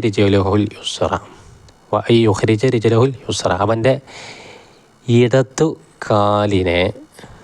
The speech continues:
പുറപ്പെടുവിക്കൽ തഹത്ത വരിക്കിലുംന, അവൻ്റെ വലത് ചന്തിയുടെ താഴെ, വരിക്കണ ചന്തി, ആ വലത് ചന്തിക്ക് കീഴായി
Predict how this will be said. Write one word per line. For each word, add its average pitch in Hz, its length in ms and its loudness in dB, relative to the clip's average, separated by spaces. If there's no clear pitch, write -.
പുറപ്പെടുവിക്കൽ 98 920 -2
തഹത്ത 98 460 -2
വരിക്കിലുംന, 95 840 -2
അവൻ്റെ 104 460 2
വലത് 107 540 2
ചന്തിയുടെ 101 680 2
താഴെ, 90 420 0
വരിക്കണ 98 500 -2
ചന്തി, 90 460 -2
ആ 113 80 2
വലത് 110 380 2
ചന്തിക്ക് 107 540 0
കീഴായി 98 560 2